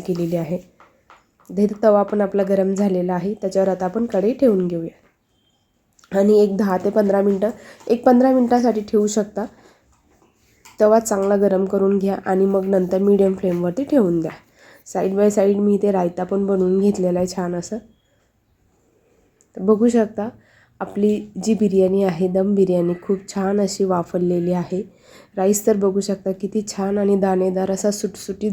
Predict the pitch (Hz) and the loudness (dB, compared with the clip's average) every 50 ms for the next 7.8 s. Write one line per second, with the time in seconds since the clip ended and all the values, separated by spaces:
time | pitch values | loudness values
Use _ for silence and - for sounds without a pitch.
0 | 190 - 214 196 180 175 180 180 180 175 - - 196 208 - _ _ - - - | 0 2 2 2 2 2 2 0 -2 -2 -4 -6 -10 -10 -10 _ _ -20 -20 -20
1 | _ _ - 208 180 - - 214 202 226 220 220 - 220 214 - 202 196 202 208 | _ _ -8 -8 -8 -6 -4 -2 0 0 0 0 -2 -6 -4 -2 -2 0 2 2
2 | 214 202 185 180 180 185 190 190 190 185 180 175 180 208 208 - _ _ _ _ | 2 2 2 0 0 0 0 0 -2 -2 -2 -4 -6 -6 -10 -14 _ _ _ _
3 | _ _ _ _ _ _ _ _ _ _ _ _ _ _ - - 196 196 190 - | _ _ _ _ _ _ _ _ _ _ _ _ _ _ -6 -4 -2 -2 -2 -2
4 | 214 - 190 202 208 196 202 202 196 180 196 196 190 202 202 202 202 - 208 202 | -4 0 2 2 2 4 2 0 0 0 0 -2 0 0 -2 -2 -2 -2 -4 -4
5 | 202 - - 214 196 190 190 190 190 190 190 185 185 175 175 - - 180 180 180 | -4 -4 -4 -2 0 0 0 -2 -2 -2 -4 -4 -2 -4 -6 -6 -4 -2 -2 0
6 | 180 180 175 180 180 175 175 175 180 175 180 180 185 185 180 185 170 175 - 175 | 0 0 -2 -2 -2 -4 -4 -6 -6 -6 -6 -4 -4 -4 -4 -6 -8 -8 -10 -14
7 | 180 220 _ _ _ _ _ _ _ _ _ _ _ _ - 226 | -14 -14 _ _ _ _ _ _ _ _ _ _ _ _ -6 -4